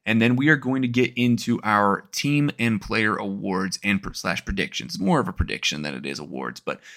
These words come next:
we're gonna be looking at M V P, defensive M V P, offensive rookie of the year, who our predictions are, and then we're gonna do kind of a wrap-up at the end of the season and see how it kind of all played out. And we'll go down this list, we'll save this list that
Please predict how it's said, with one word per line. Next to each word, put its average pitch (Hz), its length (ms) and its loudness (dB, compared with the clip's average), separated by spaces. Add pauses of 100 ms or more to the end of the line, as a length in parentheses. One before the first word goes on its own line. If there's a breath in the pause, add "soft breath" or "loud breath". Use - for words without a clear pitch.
(140 loud breath)
we're 143 120 2
gonna 139 100 6
be 131 100 4
looking 127 280 2
at - 80 -4
M 117 160 2
V 107 120 4
P, 95 240 4
defensive 104 520 2
M 98 100 2
V 87 140 0
P, 90 280 -2
offensive 101 480 -2
rookie 95 220 -6
of 98 80 -2
the 101 80 -2
year, 85 180 0
who 139 220 2
our 113 140 2
predictions 98 520 -2
are, 73 220 -2 (260 loud breath)
and 151 140 2
then 180 140 6
we're 185 140 6
gonna 190 120 6
do 175 300 8
kind 165 200 0
of 156 60 -2
a 127 80 2
wrap-up 107 480 0
at - 60 -20
the 107 100 0
end 104 80 2
of 104 100 0
the 98 80 -2
season 101 400 4
and 78 140 -4
see 92 140 -2
how 90 180 -2
it 85 100 -8
kind 82 220 -8
of - 80 -14
all 67 140 -8
played 78 280 -6
out. 73 160 -2
And 113 100 -6
we'll 120 120 0
go 127 160 4
down 117 240 4
this 107 180 -4
list, 104 340 -4
we'll 92 120 -14
save 104 360 -2
this 101 280 0
list 98 280 0
that 82 120 -4